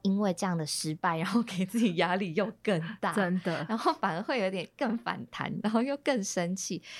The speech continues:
Speaker 1: 又气自己没有办法冷静，又气现在的情况，然后就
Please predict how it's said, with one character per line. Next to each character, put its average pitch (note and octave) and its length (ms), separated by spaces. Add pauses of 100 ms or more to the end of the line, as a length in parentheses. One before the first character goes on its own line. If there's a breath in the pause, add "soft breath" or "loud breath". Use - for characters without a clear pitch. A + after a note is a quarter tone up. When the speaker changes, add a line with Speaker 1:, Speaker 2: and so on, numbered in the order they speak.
Speaker 1:
又 D4 140
气 D4 280
自 B3+ 160
己 F3 160
没 D#3+ 120
有 F3 100
办 F#3+ 140
法 E3 100
冷 D3 220
静， F3+ 180
又 G3 120
气 F#3+ 360
现 F3 240
在 D#3+ 160
的 - 140
情 - 260
况， E3+ 220
然 D#3+ 100
后 F3 80
就 G#3+ 100